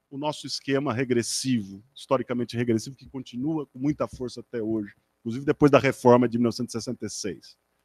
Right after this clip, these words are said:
a contra-reforma, não é? Então, é, é,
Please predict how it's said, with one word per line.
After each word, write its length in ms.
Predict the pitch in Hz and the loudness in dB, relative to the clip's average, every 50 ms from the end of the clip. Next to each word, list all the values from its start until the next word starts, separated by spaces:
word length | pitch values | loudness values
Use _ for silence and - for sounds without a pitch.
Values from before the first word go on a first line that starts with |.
| _ _ _ | _ _ _
a 60 | - | -12
contra-reforma, 880 | _ - 139 135 131 110 117 113 95 110 98 - - 104 95 85 - - _ _ _ _ _ _ _ _ _ _ - | _ 8 8 8 8 8 4 0 -2 -2 -4 -8 -8 -10 -10 -10 -10 -14 _ _ _ _ _ _ _ _ _ _ -6
não 140 | 101 110 139 | -2 0 0
é? 120 | 170 180 _ _ _ _ _ _ _ _ _ _ _ _ _ | 0 0 _ _ _ _ _ _ _ _ _ _ _ _ _
Então, 120 | - 202 233 240 - - - - - - | 8 10 10 10 10 8 4 -12 -4 0
é, 280 | 151 156 160 147 - _ _ _ _ _ _ _ _ - | 2 2 2 2 -2 _ _ _ _ _ _ _ _ 0
é, 800 | 139 139 135 135 135 127 123 123 123 120 117 113 113 113 110 - | 6 10 12 12 12 12 10 10 8 8 8 6 6 4 0 -6